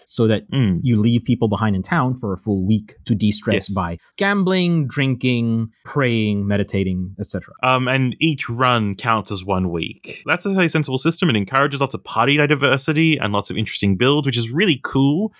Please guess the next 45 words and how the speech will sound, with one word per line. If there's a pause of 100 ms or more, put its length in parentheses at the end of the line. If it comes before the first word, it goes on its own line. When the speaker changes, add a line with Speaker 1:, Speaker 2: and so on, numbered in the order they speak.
(200)
Speaker 2:
and
something
that
R
P
Gs
actually
really
struggle
with
in
general,
encouraging
players
to
genuinely
invest
in
lots
of
different
parties
and
builds.
But
anyway,
um,
the
point
for
this (100)
specific
system
is
that
sometimes
leaving
a
run
can
put
you
at
a
deficit.